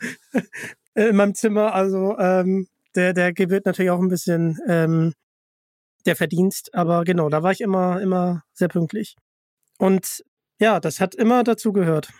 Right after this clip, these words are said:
Und, ähm, heute höre ich ja die drei Fragezeichen, gerade wenn freitags dann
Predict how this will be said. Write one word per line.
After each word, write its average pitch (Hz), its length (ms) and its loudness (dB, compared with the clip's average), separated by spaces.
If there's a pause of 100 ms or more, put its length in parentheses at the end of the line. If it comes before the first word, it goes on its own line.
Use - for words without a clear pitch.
(460)
Und, 180 320 0
ähm, 170 380 0
heute 202 200 2
höre 233 120 4
ich 226 100 -2
ja 220 80 2
die 208 120 0
drei 196 120 2
Fragezeichen, 190 1080 -2 (460)
gerade 175 400 0
wenn 185 220 2
freitags 190 460 -2
dann 180 340 -2